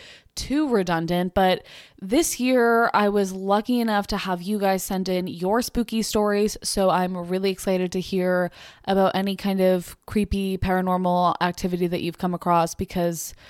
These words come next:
it'll, I think it'll just help us get in the holiday spirit, you know what I mean?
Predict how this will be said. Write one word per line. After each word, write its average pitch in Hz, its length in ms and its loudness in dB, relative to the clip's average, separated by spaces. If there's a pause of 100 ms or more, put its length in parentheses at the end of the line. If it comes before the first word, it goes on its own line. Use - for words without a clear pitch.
(320)
it'll, 202 260 4
I 202 60 6
think 202 180 2
it'll 196 140 6
just 175 140 2
help 175 200 0
us 175 240 4
get 180 280 4
in 175 100 4
the 175 80 4
holiday 165 340 4
spirit, 78 500 -2 (120)
you 202 100 2
know 190 80 4
what 185 100 4
I 185 60 2
mean? 185 300 0